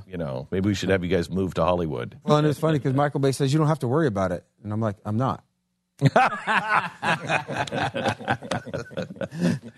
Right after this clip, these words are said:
Speaker 2: But he was great. I mean, they brought us in on, they, they actually let us review the script before it was finalized.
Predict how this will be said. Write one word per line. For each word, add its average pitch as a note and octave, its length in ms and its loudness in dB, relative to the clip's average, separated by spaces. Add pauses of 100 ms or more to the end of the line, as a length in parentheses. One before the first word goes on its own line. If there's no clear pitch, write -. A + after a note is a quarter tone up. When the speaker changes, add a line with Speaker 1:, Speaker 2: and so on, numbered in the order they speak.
(340)
Speaker 2:
But D#3 160 4
he F#3 120 8
was E3 180 2
great. B2+ 400 0
I A#2+ 60 -2
mean, C3+ 140 2
they D3+ 100 4
brought C#3+ 260 2
us C#3 160 -4
in C3+ 120 2
on, B2 240 0
they, D3 200 2
they C3+ 160 0
actually D3+ 280 0
let C3 180 4
us C3+ 160 -4
review A#2 280 0
the A2 80 -2
script - 340 -2
before G2+ 280 -2
it F2 80 -4
was G2 120 -8
finalized. G2 640 -2